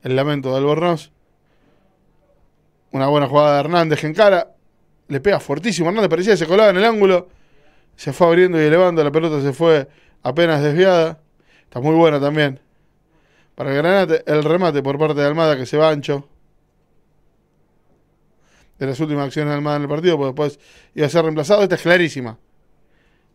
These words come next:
Le queda a Luco. Define bárbaro, pero la pelota se va ancha. Y vemos la jugada que después define el partido. Una gran jugada de Segovia arrancando desde la zona central.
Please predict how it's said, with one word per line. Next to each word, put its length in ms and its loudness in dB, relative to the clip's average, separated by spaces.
Le 140 0
queda 320 4
a 20 4
Luco. 400 0
Define 380 -2
bárbaro, 480 0
pero 140 -8
la 80 -4
pelota 440 -4
se 220 -6
va 260 2
ancha. 480 -2
Y 100 0
vemos 220 4
la 80 4
jugada 540 2
que 120 0
después 480 0
define 360 2
el 40 0
partido. 400 -2
Una 300 0
gran 360 2
jugada 380 2
de 60 0
Segovia 420 2
arrancando 460 0
desde 120 0
la 80 -2
zona 200 -2
central. 440 0